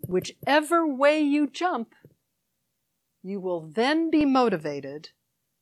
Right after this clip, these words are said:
to justify the action you take. And now this is key. Because of the confirmation bias, you will stop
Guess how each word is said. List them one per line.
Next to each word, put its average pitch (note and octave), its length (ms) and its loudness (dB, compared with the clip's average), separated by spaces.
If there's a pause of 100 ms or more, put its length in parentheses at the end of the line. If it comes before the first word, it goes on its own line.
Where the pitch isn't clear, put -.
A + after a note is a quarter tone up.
(880)
to F3 240 -6
justify E3 920 2 (680)
the F3+ 180 -6
action G3+ 460 -2
you F#3+ 140 -6
take. - 500 -10 (480)
And F3+ 140 -2
now F3+ 160 2
this A3 260 4
is C4+ 160 -2
key. F#3+ 420 -2 (120)
Because G3+ 340 -2
of G#3+ 120 0
the G#3+ 80 0
confirmation A#3+ 840 2
bias, A#3+ 640 2 (580)
you A3 220 -2
will G3 240 6
stop C4 580 2